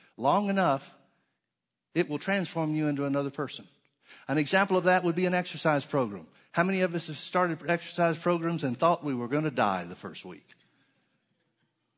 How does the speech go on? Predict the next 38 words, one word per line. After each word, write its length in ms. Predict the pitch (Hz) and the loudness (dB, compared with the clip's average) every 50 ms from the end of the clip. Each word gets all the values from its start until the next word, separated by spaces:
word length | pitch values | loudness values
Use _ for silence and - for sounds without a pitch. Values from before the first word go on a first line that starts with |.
| _ _ _ _ _ _ _ _ _ _ _ _ _ _ | _ _ _ _ _ _ _ _ _ _ _ _ _ _
Second 380 | - - 190 185 190 185 170 | 2 2 4 4 4 2 4
week, 240 | 175 185 190 180 180 | 4 4 4 4 0
we 60 | 151 | -2
still 240 | 135 - - 196 190 | -2 0 2 2 2
thought 240 | 175 175 151 135 123 | 4 4 2 2 2
we 100 | 127 123 | 0 -2
were 80 | 117 110 | -2 -2
gonna 220 | 120 120 113 110 | -2 -4 -4 -2
die. 420 | 104 104 101 101 101 113 123 147 - - _ _ _ _ _ - | -2 0 0 0 -2 -4 -6 -8 -12 -16 _ _ _ _ _ 0
But 120 | 160 165 | 2 2
eventually, 640 | 175 160 208 220 220 214 - 139 123 123 139 147 - - - _ _ _ _ _ _ _ | 4 4 4 4 4 2 0 0 0 2 0 0 -4 -10 -18 _ _ _ _ _ _ _
if 120 | 143 127 | -4 -2
we 100 | 151 147 | -2 -4
kept 360 | 147 - 208 233 240 - - | 2 4 4 4 4 4 2
up 180 | 214 202 208 147 | 2 2 2 0
with 160 | 123 113 113 | -2 0 0
it, 180 | 127 156 - - - - _ _ _ _ _ _ _ _ _ _ _ _ _ | 0 -2 -4 -8 -16 -20 _ _ _ _ _ _ _ _ _ _ _ _ _
we 100 | 127 127 | -4 0
got 280 | 120 165 180 208 214 190 | 4 6 6 6 4 2
to 60 | - | -2
the 100 | 175 185 | -6 -8
place 380 | - - 165 156 151 160 156 - | -2 0 2 2 2 2 0 -2
where 100 | 160 147 | -2 -2
we 80 | 143 143 | 0 0
looked 200 | 147 156 147 - | 0 -2 -2 0
forward 320 | 226 226 202 135 101 - | 0 2 2 2 -2 -4
to 80 | - 98 | -8 -10
it. 180 | 82 - - - _ _ _ _ _ _ _ _ - - - - _ | -10 -12 -16 -20 _ _ _ _ _ _ _ _ -20 -20 -20 -12 _
We 100 | 139 139 | -2 2
got 180 | 175 190 208 202 | 2 2 2 0
to 40 | 180 | -2
the 80 | 160 | -6
place 340 | 156 180 180 180 175 175 - | 0 2 2 4 2 2 0
where 100 | 160 151 | 0 0
it 60 | 151 | 0
was 160 | 143 135 139 | 0 -2 0
no 160 | 147 185 196 202 | 0 0 2 4
longer 500 | 196 185 175 170 160 143 156 160 170 | 4 4 4 2 2 0 0 0 0